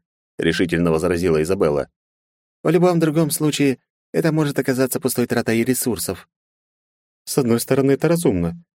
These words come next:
а с другой, одна партия мяса проблемы драконов не решит. То есть мы все равно остаемся в выигрыше,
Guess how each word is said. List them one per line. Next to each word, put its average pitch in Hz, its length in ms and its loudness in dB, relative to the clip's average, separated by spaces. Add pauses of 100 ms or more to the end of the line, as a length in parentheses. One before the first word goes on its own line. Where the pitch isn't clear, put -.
(160)
а 120 100 0
с 104 60 -6
другой, 107 640 0
одна 131 240 0
партия 113 380 0
мяса 123 340 0
проблемы 117 380 0
драконов 117 480 -2
не 131 80 2
решит. 143 400 -4 (560)
То 143 80 2
есть 135 160 0
мы 117 100 2
все - 160 -4
равно 165 420 0
остаемся 104 480 0
в 101 40 -4
выигрыше, 87 480 0